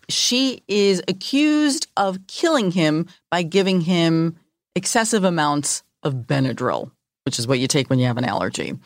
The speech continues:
So this is the case of Lori Barnes Eisenberg. She's sixty-six. She was arrested this week on first-degree murder charges in the two thousand and eighteen death of her husband,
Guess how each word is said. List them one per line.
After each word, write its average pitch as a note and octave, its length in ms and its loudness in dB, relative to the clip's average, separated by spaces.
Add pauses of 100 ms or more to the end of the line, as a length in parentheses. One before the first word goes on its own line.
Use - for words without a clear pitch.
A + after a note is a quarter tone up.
(300)
So - 160 0
this F#3+ 160 -2
is G#3 100 -2
the A#3 80 2
case E3+ 500 0 (100)
of D3 520 -2
Lori D#3+ 440 0
Barnes D#3 580 0 (260)
Eisenberg. D3 680 0
She's - 260 -2
sixty-six. - 640 -6 (240)
She A3 220 2
was F#3 120 2
arrested E3+ 380 0
this G3 220 0
week F#3+ 160 2
on D3+ 100 0
first-degree F3 540 0
murder D#3 320 2
charges D3 440 -2
in D3+ 100 0
the C#3 80 -2
two F#3+ 140 -2
thousand F3 360 0
and C3+ 160 -2
eighteen F3+ 340 0
death C3 240 -2
of B2+ 120 -6
her C#3 180 -2
husband, C#3+ 560 -2